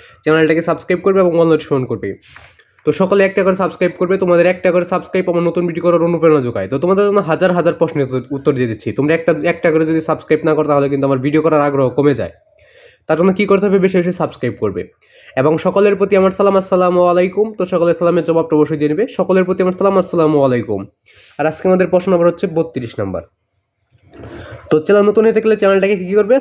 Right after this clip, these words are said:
সাবস্ক্রাইব করে, all notification করবে, ভিডিওতে একটা লাইক করে দিবে। তো যদি আরও কোনো ই লাগে তো অবশ্যই কমেন্ট বক্সে বলে দেবে। তো আর আরও কোনো প্রশ্নের উত্তর লাগে বা কোনো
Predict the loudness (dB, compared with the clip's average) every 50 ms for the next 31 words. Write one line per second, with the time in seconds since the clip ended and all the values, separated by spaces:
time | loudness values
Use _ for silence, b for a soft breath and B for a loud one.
0 | 0 -2 -4 -4 -2 -2 -4 -2 0 0 2 2 4 2 2 0 0 -2 -2 0
1 | 0 0 0 0 0 0 -2 -2 -4 -4 -4 -2 -2 -2 -2 -4 -4 -4 -4 -4
2 | -4 -4 -6 -6 -8 -10 _ _ -12 -10 -6 -2 0 2 2 2 0 2 2 2
3 | 4 2 2 2 2 2 2 2 2 2 0 2 2 0 0 0 0 0 0 0
4 | -2 -6 -6 -6 -6 -6 -6 -6 -6 -4 0 0 2 2 2 2 2 0 -2 -2
5 | -4 -2 -2 -4 -4 -2 -4 -6 -4 -4 -4 -4 -4 -4 -4 -4 -2 -2 -2 -2
6 | -4 B B B B B B B B B B B -6 -2 0 2